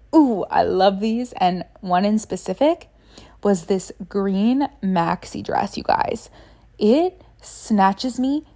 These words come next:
so well. It's from Naked Wardrobe. I got it at Nordstrom. It has, like, a cutout on the chest, and then,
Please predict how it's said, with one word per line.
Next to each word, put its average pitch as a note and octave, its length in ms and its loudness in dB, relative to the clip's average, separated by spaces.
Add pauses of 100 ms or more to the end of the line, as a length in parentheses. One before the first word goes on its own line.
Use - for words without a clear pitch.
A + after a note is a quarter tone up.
so G#3+ 800 2 (240)
well. F#3 580 0 (180)
It's G#3+ 140 -4
from G3 220 0
Naked F3 320 -2
Wardrobe. D#3+ 680 0
I G3+ 120 -2
got - 200 0
it F#3 100 -2
at A#3 140 2
Nordstrom. - 720 -6 (1120)
It G3 120 -2
has, F#3+ 200 0
like, A3 120 -6
a F#3+ 60 -4
cutout G3 440 2
on A3 120 4
the G#3+ 60 0
chest, - 560 -2 (440)
and F#3 120 -2
then, F3 360 -2